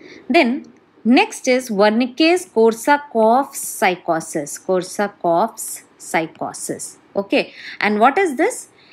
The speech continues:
In Wernicke's-Korsakoff psychosis, what happens that there is damage to the mammillary bodies of the hypothalamus. This mammillary bodies, we have seen that how they are part of the Pape's circuit,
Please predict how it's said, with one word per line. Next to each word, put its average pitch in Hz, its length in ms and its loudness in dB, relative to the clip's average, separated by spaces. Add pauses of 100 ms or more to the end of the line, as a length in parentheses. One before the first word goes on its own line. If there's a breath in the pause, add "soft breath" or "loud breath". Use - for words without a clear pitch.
(120)
In 240 180 4
Wernicke's-Korsakoff 277 1040 0
psychosis, 196 800 -2
what 320 220 2
happens 220 480 -6
that 180 220 -2
there 240 220 0
is 196 240 -4
damage 185 680 -2
to 185 160 0
the 220 140 2
mammillary 202 680 0
bodies 180 560 -2
of 156 220 -6
the 226 200 -2
hypothalamus. 151 800 -6 (480 loud breath)
This 185 180 -2
mammillary 202 400 2
bodies, 214 440 0
we 220 100 2
have 196 120 0
seen 247 340 -2
that 220 180 0
how 196 260 2
they 220 140 0
are 214 120 0
part 190 320 -2
of 190 140 -4
the 247 80 -2
Pape's 214 640 0
circuit, 160 580 -4